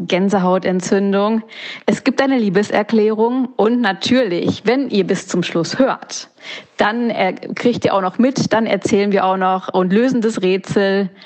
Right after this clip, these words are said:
Warum heißen wir, wie wir heißen und was hat das alles miteinander zu tun? In diesem Sinne wünsche ich euch viel Spaß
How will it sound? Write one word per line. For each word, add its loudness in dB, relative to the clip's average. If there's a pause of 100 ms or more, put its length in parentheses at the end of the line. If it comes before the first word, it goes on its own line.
(380)
Warum 0
heißen 0
wir, 2
wie 0
wir 0
heißen 0
und 0
was -2
hat -2
das -2
alles -2
miteinander 0
zu -2
tun? -2 (960)
In 2
diesem 2
Sinne 0
wünsche 2
ich -4
euch -2
viel 0
Spaß -2